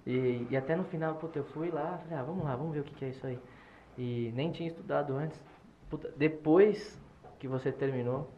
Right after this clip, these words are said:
falei, "Não, vou fazer questão." Fiquei até o final. Foi o, o último a sair pra poder ter um minuto com o Beto e falar, "Obrigado. Nossa, você, vo-, o que você tá falando aqui me trouxe,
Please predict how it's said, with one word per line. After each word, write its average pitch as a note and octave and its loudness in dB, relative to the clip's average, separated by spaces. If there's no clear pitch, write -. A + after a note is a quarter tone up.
falei, C3 -2
"Não, A#2 -2
vou A#2 -6
fazer B2+ -2
questão." B2+ -6
Fiquei B2 -2
até B2 -2
o C3 -2
final. C3+ -4
Foi C3 -2
o, C3 2
o C3+ 2
último E3 8
a D3+ 10
sair C3+ 6
pra C3 0
poder B2+ -2
ter B2 -2
um D#3 0
minuto E3 0
com A#2+ -6
o A#2+ -4
Beto B2+ -2
e - -6
falar, B2+ -2
"Obrigado. C#3 0
Nossa, C3 -2
você, B2 -2
vo-, B2 -4
o - -4
que - 0
você F#3+ 4
tá F#3 4
falando D#3 8
aqui D3+ -2
me E3 -2
trouxe, D#3+ 2